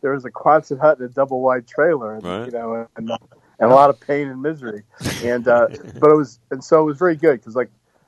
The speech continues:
Speaker 1: General Caparotto was there. His kid was graduating in that class.
Speaker 2: Oh, no shit.
Speaker 1: And, uh, so it was, uh, it was good. And, uh, yeah, and I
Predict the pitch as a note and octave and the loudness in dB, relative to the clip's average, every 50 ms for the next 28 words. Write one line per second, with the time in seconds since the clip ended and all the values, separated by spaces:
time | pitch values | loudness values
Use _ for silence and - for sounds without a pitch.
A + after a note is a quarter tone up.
0 | _ _ _ _ - D3 D3+ C#3+ - - E3 D3 - - C#3 C3 C3+ C#3 C#3 C3 | _ _ _ _ -2 -2 -2 -2 -2 0 2 2 2 2 0 0 0 0 -2 -4
1 | B2 A#2 - - A#2 A#2 B2 B2 - F3 G3+ A3 - _ _ - C#3 A#2 G#2+ G#2 | -8 -12 -12 -10 -8 -6 -6 -6 -2 -2 -2 -2 -2 _ _ -4 -4 -4 -4 -8
2 | G#2+ G2+ - - B2 A#2 A2+ G#2+ G#2+ A2+ A2 G2+ F#2 G#2 G2+ G#2 G#2 G2+ - - | -16 -18 -10 -4 -2 -2 -2 -2 -4 -6 -8 -8 -8 -8 -6 -6 -6 -6 -6 -6
3 | - G2 G2+ G#2+ A2 - - _ _ - - F#2 G#2+ G#2+ F#2+ A2 B2 - - A2 | -4 -4 -2 -4 -4 -8 -12 _ _ -14 -12 -12 -10 -10 -10 -12 -10 -10 -8 -8
4 | B2 C#3 B2 A2+ A#2 A2+ - A#2+ A#2 A#2+ G#2+ - - _ _ _ _ - - - | -6 -4 -4 -4 -4 -2 0 2 2 4 2 0 -4 _ _ _ _ -6 2 4
5 | D3 C#3+ C#3 C3 C3 C3 A2+ G#2+ C3+ C3+ C3 C3 B2 A#2 C3+ C3 A#2+ A2 A2+ C3+ | 6 6 6 6 4 0 -4 0 2 4 4 4 4 0 -2 -6 -8 -10 -4 2
6 | D3 D3+ B2+ G#2 F#2 - G#2+ A2 A2+ A2+ G#2+ G2+ - A2+ A2 G#2+ G#2 G#2 G2 F#2+ | 4 4 4 2 -2 -4 -6 -4 -4 -6 -8 -4 0 0 2 2 0 -2 -4 -8
7 | _ _ _ _ _ _ _ _ _ _ _ _ _ _ _ - _ - G#2+ E2+ | _ _ _ _ _ _ _ _ _ _ _ _ _ _ _ -18 _ -4 -2 0
8 | B2 B2 A#2 | 2 0 0